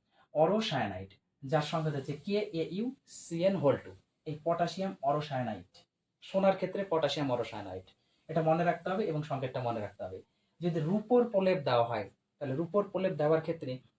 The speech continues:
তড়িৎ বিশ্লেষ্য হিসাবে ব্যবহার করা হচ্ছে পটাশিয়াম আর্জেন্টোসায়ানাইড,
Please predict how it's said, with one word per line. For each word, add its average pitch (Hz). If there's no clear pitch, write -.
তড়িৎ 175
বিশ্লেষ্য 165
হিসাবে 131
ব্যবহার 127
করা 123
হচ্ছে -
পটাশিয়াম 156
আর্জেন্টোসায়ানাইড, 147